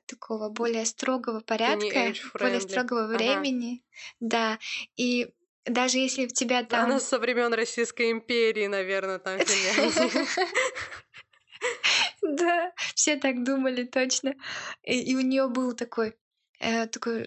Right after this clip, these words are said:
Speaker 1: желание, чтобы все ходили аккуратно, говорили друг другу аккуратно и были в таких, э, м, ну, держали себя.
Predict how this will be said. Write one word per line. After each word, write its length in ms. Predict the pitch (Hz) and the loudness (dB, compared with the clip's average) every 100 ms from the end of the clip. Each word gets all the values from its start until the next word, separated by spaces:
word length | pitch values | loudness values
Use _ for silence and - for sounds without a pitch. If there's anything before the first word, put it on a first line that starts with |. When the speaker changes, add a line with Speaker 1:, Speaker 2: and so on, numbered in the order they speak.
| - | -2
Speaker 1:
желание, 520 | 220 233 240 330 277 | 0 2 2 2 0
чтобы 280 | 247 247 226 | 0 0 0
все 180 | 226 247 | 2 2
ходили 440 | 247 226 233 226 226 | 0 0 2 0 -2
аккуратно, 920 | 226 - 220 240 285 277 240 214 214 | -4 -2 2 2 0 0 0 0 0
говорили 500 | 226 233 226 233 233 | 0 2 2 2 0
друг 240 | 226 233 220 | -2 -4 -4
другу 260 | 233 233 | -2 -2
аккуратно 720 | 226 233 - 226 240 269 254 226 | -2 -6 -4 0 0 0 -2 -2
и 120 | 233 | -4
были 460 | 220 240 233 220 226 - - | -4 -2 0 0 -2 -12 -18
в 80 | - | -10
таких, 480 | - - 226 - 220 | -8 -4 -2 -2 -4
э, 280 | 220 208 - - - _ _ | -4 -4 -10 -20 -20 _ _
м, 420 | 214 214 214 214 214 262 | -6 -4 -4 -6 -6 -2
ну, 200 | 269 - | -2 -2
держали 560 | 233 240 233 247 233 226 | -2 0 2 0 0 0
себя. 420 | - 214 214 | -2 -2 -4